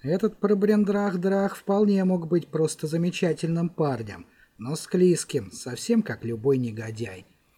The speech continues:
Через два дня после нашего разговора я носа наружу высунуть не мог без того, чтобы меня тут же не начинали шумно приветствовать как защиту нашу и оборону,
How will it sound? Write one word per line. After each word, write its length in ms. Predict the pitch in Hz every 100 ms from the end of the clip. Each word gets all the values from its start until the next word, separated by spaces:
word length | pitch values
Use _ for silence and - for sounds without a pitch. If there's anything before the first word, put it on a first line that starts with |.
| _ _ -
Через 280 | 123 143
два 240 | 160 220 226
дня 220 | 202 196
после 360 | 190 180 - 175
нашего 440 | 185 175 165 165
разговора 680 | 165 156 170 185 208 139 104 _ _ _ _ _ _ _
я 240 | 117 127 175
носа 320 | 226 220 147
наружу 400 | 139 156 160 127
высунуть 560 | 131 151 - 139 135 -
не 140 | 160
мог 280 | 196 208 127
без 220 | 120 -
того, 280 | 143 156 185
чтобы 320 | - 131 123
меня 280 | 131 160 185
тут 260 | - 156 127
же 140 | 127
не 80 | 131
начинали 540 | 127 - 151 180 165
шумно 420 | - - 156 135
приветствовать 800 | 113 123 123 196 208 - 185 175
как 180 | - 120
защиту 580 | 110 120 - 240 269 269
нашу 420 | 247 233 - 233
и 40 |
оборону, 800 | 220 220 226 240 156 117 104 -